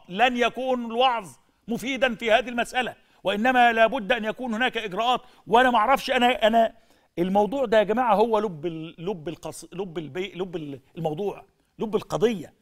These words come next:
وهو بيت القصيد اللي هو الزيادة السكانية، مش زيادة، ده انفجار سكاني. لابد أن يكون في إجراء حقيقي واجراء ما اعرفش هنتعمل ازاي، انا مش مشرع، لكن بقول الدوله لابد ان هي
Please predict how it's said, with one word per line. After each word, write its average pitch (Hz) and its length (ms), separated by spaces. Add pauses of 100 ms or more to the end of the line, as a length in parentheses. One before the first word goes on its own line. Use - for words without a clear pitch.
(240)
وهو 226 480
بيت 208 180
القصيد 175 580 (280)
اللي 160 160
هو 208 160
الزيادة 180 200
السكانية، 180 540 (200)
مش 226 180
زيادة، 170 360
ده 180 80
انفجار 208 300
سكاني. 175 500 (560)
لابد 196 320
أن 180 80
يكون 185 260
في 220 300
إجراء 160 360
حقيقي 185 600 (400)
واجراء 160 500 (460)
ما 139 100
اعرفش 180 300
هنتعمل 165 320
ازاي، 175 260
انا 156 80
مش 147 260
مشرع، 208 480 (280)
لكن 175 240
بقول 214 280
الدوله 202 400
لابد 180 340
ان 170 120
هي 202 280